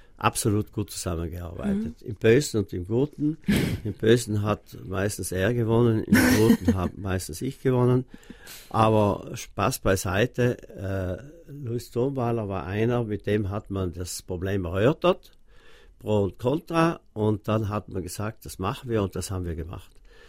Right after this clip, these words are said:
Speaker 1: Und hier muss ich schon sagen, alles, was, äh, Thurmweiler,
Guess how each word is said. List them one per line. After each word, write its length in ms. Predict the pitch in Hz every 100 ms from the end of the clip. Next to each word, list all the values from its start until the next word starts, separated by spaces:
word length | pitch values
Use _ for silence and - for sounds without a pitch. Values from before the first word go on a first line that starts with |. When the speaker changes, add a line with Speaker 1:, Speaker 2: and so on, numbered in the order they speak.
| - - - -
Speaker 1:
Und 220 | - 95 - - -
hier 300 | - 117 139
muss 220 | 143 127 113
ich 120 | -
schon 160 | 113
sagen, 460 | 113 101 95 113 -
alles, 380 | 98 110 120 -
was, 400 | 104 98 - -
äh, 440 | 92 92 90 82 90
Thurmweiler, 760 | 104 120 117 101 95 87 87